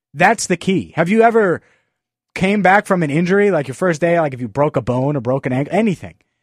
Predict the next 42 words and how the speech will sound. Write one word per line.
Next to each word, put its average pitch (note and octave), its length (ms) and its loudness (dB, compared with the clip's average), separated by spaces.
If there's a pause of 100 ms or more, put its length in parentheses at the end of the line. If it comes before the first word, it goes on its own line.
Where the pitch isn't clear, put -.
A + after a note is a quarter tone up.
(240)
And G#3 100 -2
I G#3+ 100 2
get C#3+ 180 0
it. C#3+ 100 0
He F#3+ 80 0
didn't D3+ 240 -2
break C#3 260 0
anything, C#3 380 -2
and C3+ 80 -6
this C#3+ 100 -8
seems D#3 300 -6
like C#3 140 -4
a C3+ 40 -6
very C#3 240 -2
minor B2+ 380 -2
thing. C#3+ 420 -4 (840)
Who A#3 120 0
knows? A#3 560 -2 (560)
Who A3+ 160 0
knows A#3+ 260 0
how F#3+ 140 2
minor D3+ 300 0
it A2+ 80 -6
was? G2 420 -12
His, F#3+ 260 -2
I, F#3+ 220 4
here's G3+ 260 -2
what G#3 120 0
I F#3 120 2
know. B2+ 220 -4 (260)
Homer A#3 280 2
Bailey F#3 300 2
fell D#3 180 0
off D#3 180 2
a D#3+ 60 -4
cliff D#3+ 360 -6
after C3+ 340 -4
a, B2 180 -6
a C3+ 220 -6
April F3 300 -2
fifteenth D#3+ 480 -6
start C#3+ 380 -6